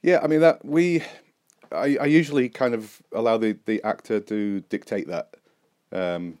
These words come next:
because it's, it's their kind of headspace they're in when the, you know, they're getting ready for that day. Um,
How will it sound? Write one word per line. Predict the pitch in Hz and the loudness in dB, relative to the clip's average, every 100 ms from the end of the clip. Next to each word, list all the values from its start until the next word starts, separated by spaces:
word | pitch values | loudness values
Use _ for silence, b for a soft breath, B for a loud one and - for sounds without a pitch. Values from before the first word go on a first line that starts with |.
| - | -10
because | 101 95 - | -4 -4 -4
it's, | 95 - | -8 -6
it's | 101 | -8
their | - 107 | -2 -2
kind | 95 101 | -2 -4
of | 90 | -4
headspace | 95 85 - 87 82 | -6 -8 -6 -8 -6
they're | 92 | -6
in | 90 85 | -6 -6
when | 90 | -8
the, | - - | -8 -12
you | 95 | -12
know, | 82 85 - _ | -10 -10 -14 _
they're | - 95 | -6 -4
getting | 82 98 87 | -4 -6 -6
ready | 87 | -8
for | 85 | -8
that | 85 80 - | -8 -8 -4
day. | 92 85 _ b b b b - | -4 -6 _ b b b b -6
Um, | 95 90 90 87 | -4 -2 -4 -6